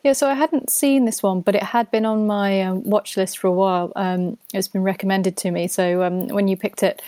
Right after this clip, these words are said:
I was like, "Yes, I do finally get to watch that." And yeah, I didn't really know that much about it, um, which I think is definitely the best way to go into it. And, um,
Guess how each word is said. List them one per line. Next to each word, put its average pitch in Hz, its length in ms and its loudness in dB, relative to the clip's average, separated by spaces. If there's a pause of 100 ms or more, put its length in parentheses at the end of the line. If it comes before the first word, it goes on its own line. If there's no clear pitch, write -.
(180)
I 196 60 -2
was 190 100 0
like, - 240 -6
"Yes, 190 400 -2
I 196 60 -2
do 190 200 -2
finally 180 380 -2
get 175 180 0
to - 120 -4
watch - 220 0
that." 175 200 0 (400)
And 196 420 0
yeah, 220 300 4
I 208 120 2
didn't 240 280 2
really 202 240 4
know 190 240 2 (160)
that - 220 -2
much 190 240 -4
about 185 360 -2
it, 180 280 2
um, 175 380 0
which - 220 -4
I 202 60 0
think 196 220 0
is 190 120 0
definitely 180 360 -2
the 175 80 -2
best 180 320 -2
way 180 160 2
to 175 160 -4
go 180 160 2
into 185 300 0
it. - 280 -2 (420)
And, 185 380 0
um, 180 340 0